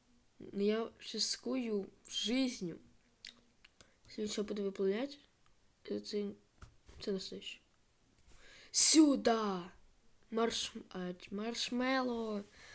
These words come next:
Сорі! Сорі, пліз, я не знаю, хто ти. Ребятки, если вы хотите, м, со мной по-, записать, поиграть,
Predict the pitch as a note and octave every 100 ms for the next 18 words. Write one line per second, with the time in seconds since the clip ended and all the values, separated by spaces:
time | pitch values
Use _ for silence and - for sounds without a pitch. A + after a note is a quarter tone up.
0 | - - - - - A#3 B3+ B3+ B3+ B3
1 | B3+ - - - _ - B3 A#3+ B3 A#3
2 | A3+ A#3 A3+ A3 A3 G#3+ A3 G#3+ G#3+ G#3
3 | G#3 A3+ A#3 A#3 A#3 A3 - - - -
4 | - - - F3+ D#3+ - - - F#3 B3+
5 | C#4 A#3 F3 E3 - A3+ C#4 - - -
6 | G#3 G3 G3 - _ - - _ _ _
7 | _ _ _ - G#3+ G#3+ G3+ - - -
8 | - - - - - - - - - -
9 | - - A3 G#3+ A#3+ G4 - - - A#3+
10 | G#3+ G#3 - A#3+ C4 - E3+ F3 F3+ C4
11 | C#4+ -